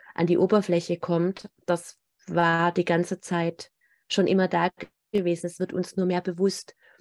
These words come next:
Und deswegen muss es uns auch gar keine Angst machen. Ja, weil es war noch nie anders und es geht einfach darum, dass der Schatten in Licht verwandelt wird und dass wir immer mehr erkennen,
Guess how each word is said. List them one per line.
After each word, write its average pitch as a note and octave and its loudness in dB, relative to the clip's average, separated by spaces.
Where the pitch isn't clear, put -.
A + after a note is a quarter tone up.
Und F3+ -4
deswegen F#3+ 0
muss G#3 0
es G3 -6
uns G3 -2
auch - -2
gar F#3 0
keine F#3 -2
Angst - -4
machen. D#3+ -8
Ja, F3 0
weil E3+ 0
es F#3 -2
war F3+ 4
noch G#3+ 0
nie A3 4
anders G#3 -2
und F#3 -6
es - -10
geht F#3 0
einfach F3+ -4
darum, F3 0
dass F#3 -6
der F3+ -4
Schatten F3+ -4
in F3+ 0
Licht F#3 -2
verwandelt F3+ -2
wird F#3+ -2
und F3 -4
dass F3 -10
wir F#3 -2
immer F#3+ 2
mehr F3+ 0
erkennen, F3+ 0